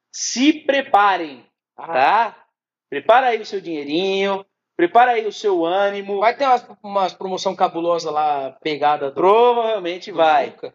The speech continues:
Speaker 1: Pelo que eu vi por cima ali hoje, é, digamos que, sim, o bagulho vai ser louco. O bagulho vai ser louco. Não tem mais Zuca, mas
Speaker 2: Ah, foi o
Speaker 1: fica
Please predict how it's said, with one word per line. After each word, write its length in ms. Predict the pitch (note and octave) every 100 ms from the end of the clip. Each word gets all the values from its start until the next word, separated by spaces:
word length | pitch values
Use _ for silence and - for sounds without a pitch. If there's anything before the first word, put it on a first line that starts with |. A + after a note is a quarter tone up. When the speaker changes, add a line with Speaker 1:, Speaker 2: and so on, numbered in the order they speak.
| _
Speaker 1:
Pelo 260 | - A3 G#3
que 100 | A#3
eu 60 | G#3
vi 100 | A3
por 220 | - G#3
cima 360 | - A3 A#3 G3+
ali 240 | G3 G#3
hoje, 500 | G3 A#3+ G#3+ C3 A#2+ _ _ _ _ _ -
é, 420 | C3+ D#3 D#3+ D#3
digamos 500 | D#3 E3 G3+ A3 -
que, 600 | - A#3+ A#3 G#3+ D3+ - _ _
sim, 540 | - - C#4 A#3+ D#3+ - _ _
o 120 | - F3
bagulho 220 | A3 A3+
vai 100 | A3+
ser 160 | B3+ A3
louco. 340 | F#3+ C#3+ -
O 20 |
bagulho 180 | F3 F#3
vai 100 | G3+
ser 120 | -
louco. 320 | G3+ A3+ A#3+ _ _ _
Não 160 | A#3+ A#3
tem 160 | G#3+
mais 200 | G#3+ A#3
Zuca, 340 | G#3+ C4+ D4 B3+
mas 440 | A#3+ D4+ D4+ - _
Speaker 2:
Ah, 180 | F3+ E3+
foi 180 | E3+ F#3+
o 120 |
Speaker 1:
fica 60 | F#3+